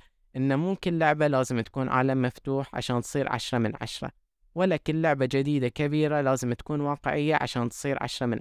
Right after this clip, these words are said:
عشرة، لأن God of War Ragnarok ما تستخدم العالم المفتوح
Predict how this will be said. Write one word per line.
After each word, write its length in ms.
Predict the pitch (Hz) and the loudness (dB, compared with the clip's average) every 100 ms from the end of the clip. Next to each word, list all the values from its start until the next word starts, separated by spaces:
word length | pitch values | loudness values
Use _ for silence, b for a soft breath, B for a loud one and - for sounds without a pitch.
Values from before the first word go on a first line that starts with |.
| - | -4
عشرة، 300 | - - - _ _ _ _ | -10 -12 -14 _ _ _ _
لأن 280 | 156 170 196 | -4 0 2
God 160 | 185 190 | 2 4
of 100 | 180 | 2
War 320 | 139 135 156 | 0 0 0
Ragnarok 460 | 170 165 165 175 - | 0 0 0 -2 -4
ما 120 | 175 | -4
تستخدم 520 | 175 - 131 - 120 | -4 -4 -8 -4 -2
العالم 420 | 120 131 156 160 165 | 0 2 0 0 0
المفتوح 600 | 160 160 - 165 170 | -2 -4 -2 -2 -2